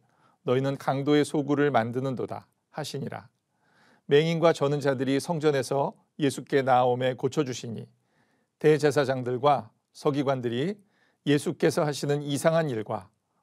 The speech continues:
또 성전에서 소리질러 "호산나 다윗의 자손이여"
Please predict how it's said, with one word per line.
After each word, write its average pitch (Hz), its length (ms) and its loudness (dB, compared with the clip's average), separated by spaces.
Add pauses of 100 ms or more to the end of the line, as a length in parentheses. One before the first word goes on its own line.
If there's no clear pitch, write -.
(100)
또 160 160 4
성전에서 165 640 0
소리질러 147 800 2
"호산나 156 360 0
다윗의 151 440 0
자손이여" 135 640 0